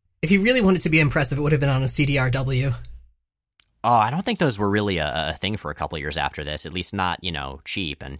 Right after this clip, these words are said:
Speaker 2: even then, they never really worked quite right. They had so much promise.
Speaker 1: Yeah, but he's Forge.
Speaker 2: Uh, true, true. Although Forge is less like that type of futurist, he would be more the kind of guy that would build the equivalent of a C D rom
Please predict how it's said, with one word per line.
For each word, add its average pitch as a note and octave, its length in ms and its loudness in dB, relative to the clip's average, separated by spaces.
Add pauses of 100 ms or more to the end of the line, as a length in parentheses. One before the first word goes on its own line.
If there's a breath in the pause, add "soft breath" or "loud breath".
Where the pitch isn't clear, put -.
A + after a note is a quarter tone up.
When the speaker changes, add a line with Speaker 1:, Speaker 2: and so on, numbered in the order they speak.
Speaker 2:
even G2 260 -6
then, D2+ 140 -4
they C#2 80 -8
never D2+ 180 -4
really C#2 200 -10
worked C#2+ 320 -10
quite C2 200 -12
right. C#2 300 -10 (460)
They G#2+ 60 -8
had G#2+ 100 -6
so - 160 -4
much C3+ 240 -8
promise. C3+ 260 -4
Speaker 1:
Yeah, D4+ 220 2
but B3 100 2
he's - 220 -2
Forge. C#3+ 720 0 (440 soft breath)
Speaker 2:
Uh, D3+ 320 2
true, F3+ 680 0
true. D2+ 680 -2 (220 loud breath)
Although G#3 300 4
Forge F4 480 2
is A#3+ 160 0
less C#3 400 4
like C3+ 300 0
that D#2+ 380 2
type D3+ 220 -2
of D#3 80 -2
futurist, F3+ 640 -2 (240 loud breath)
he - 140 -2
would B3+ 80 0
be B3+ 100 0
more F3 160 2
the D#3 80 0
kind C3 220 -2
of G#2 80 -4
guy F#2 180 4
that G#2 100 0
would F2+ 100 -4
build G2 180 -2
the F2+ 80 0
equivalent F#2 480 -2
of A#2 80 -6
a A#2+ 40 -2
C C3 200 -2
D B2+ 120 -2
rom B2+ 460 0